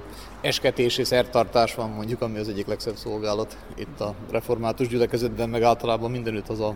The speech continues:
az, az úrasztalától történik. De maga az evangélium hirdetése, a, a prédikáció elhangzása, az a szószékről történik.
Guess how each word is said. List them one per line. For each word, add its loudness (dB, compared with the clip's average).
az, -2
az -4
úrasztalától 0
történik. -2
De 2
maga 8
az 6
evangélium 4
hirdetése, 2
a, -2
a -4
prédikáció 2
elhangzása, 0
az -2
a 0
szószékről -4
történik. -6